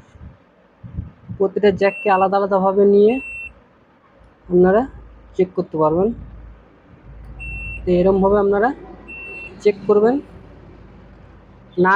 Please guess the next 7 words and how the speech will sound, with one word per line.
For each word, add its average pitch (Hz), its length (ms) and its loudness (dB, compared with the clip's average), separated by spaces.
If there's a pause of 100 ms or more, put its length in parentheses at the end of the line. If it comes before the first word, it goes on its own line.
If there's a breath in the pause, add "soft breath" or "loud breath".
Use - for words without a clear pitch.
(120)
খুলে 202 300 2 (760)
আপনারা 190 280 2 (360)
চেক 196 220 0
করতে 196 260 -2
পারবেন। 196 240 2 (1700)
যদি 185 180 4
কোনো 208 200 2